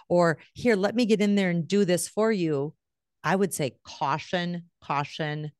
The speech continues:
caution. 'Cause if you're gonna take that person's ball away, they're not learning anything. You're taking their learning opportunity away when you need to let them reflect on what's going on. So the best thing you can do is pause and not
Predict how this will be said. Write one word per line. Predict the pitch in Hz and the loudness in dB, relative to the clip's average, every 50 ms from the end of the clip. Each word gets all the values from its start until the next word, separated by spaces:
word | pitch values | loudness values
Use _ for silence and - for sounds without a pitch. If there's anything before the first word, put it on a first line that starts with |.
| _ _ | _ _
caution. | - 151 131 120 - - - 131 - - - - - _ - - - - - _ | -4 -4 -2 -4 -4 -6 -6 -6 -6 -8 -12 -20 -20 _ -20 -20 -20 -20 -18 _
'Cause | - 180 | -4 -4
if | 190 - 196 | -2 -2 0
you're | 202 240 247 | 0 0 2
gonna | 311 285 247 | 2 0 0
take | - - 208 185 - | 0 0 0 0 2
that | 170 151 - | 0 0 0
person's | - 180 165 - 165 156 156 | -2 -4 -2 -2 -2 -4 -4
ball | 143 - 170 165 170 180 170 | 0 2 2 4 4 4 2
away, | 151 135 - - - - - - 175 - _ _ _ _ _ _ _ _ _ _ _ _ - | 2 0 0 -2 -2 -2 -2 -4 -6 -8 _ _ _ _ _ _ _ _ _ _ _ _ -2
they're | 214 240 | 0 0
not | 254 262 208 170 | 2 0 0 0
learning | 175 208 233 240 190 151 | 0 2 2 2 2 2
anything. | 131 - - 160 - - - - - - 170 175 - _ _ _ _ _ | 0 -2 -4 -6 -8 -10 -12 -14 -12 -14 -16 -18 -18 _ _ _ _ _
You're | - 202 247 | 0 0 0
taking | 254 - - 214 214 220 - 247 233 208 | 0 0 0 2 2 2 0 0 -2 0
their | 180 170 | 0 0
learning | 165 180 220 285 302 240 175 | -2 -2 -2 -2 -2 -2 -2
opportunity | 147 131 - 151 - - 170 156 151 143 147 143 | -2 -4 -6 -8 -8 -6 -4 -4 -2 -2 -2 -4
away | 143 139 131 - - 127 139 170 196 - _ _ _ _ _ _ - - _ _ | -4 -2 -2 -2 0 -2 -2 -4 -6 -10 _ _ _ _ _ _ -20 -20 _ _
when | - 208 208 196 190 190 190 185 - - _ - | 0 2 2 4 4 2 0 -2 -6 -8 _ -8
you | 175 170 180 214 233 | -6 -2 0 0 2
need | 233 226 214 | 0 0 0
to | 185 185 | -2 -2
let | 170 170 160 156 - | -2 -2 -4 -4 -2
them | - 208 262 277 220 175 151 143 151 165 185 226 - _ _ _ _ _ _ _ _ _ _ | -2 -2 0 0 0 -2 -2 -4 -6 -6 -8 -8 -10 _ _ _ _ _ _ _ _ _ _
reflect | - 202 196 - - - 175 160 156 160 _ _ - - - _ _ | 0 0 0 0 0 0 0 0 0 -2 _ _ -16 -16 -16 _ _
on | - 175 185 | -6 -4 -2
what's | 180 165 160 - - | 0 0 -2 -4 -6
going | - - 151 147 147 143 | -8 -6 -6 -6 -6 -8
on. | - - - - 185 | -10 -12 -12 -14 -14
So | - - 156 | -12 -10 -10
the | 180 | -10
best | 147 - - 208 208 285 302 - - | -8 -4 -2 -2 -2 -2 -2 -4 -4
thing | - 214 190 | -2 -2 -2
you | 180 165 165 | -2 -4 -6
can | - 165 151 | -6 -8 -6
do | 143 156 156 151 147 151 147 | -4 -2 -2 -2 -2 -4 -6
is | 139 156 - | -8 -10 -12
pause | - - 196 180 170 170 175 180 165 180 | -8 -4 0 0 2 2 0 0 -2 -6
and | 165 165 | -6 -6
not | 160 156 151 151 - | -4 -4 -6 -6 -8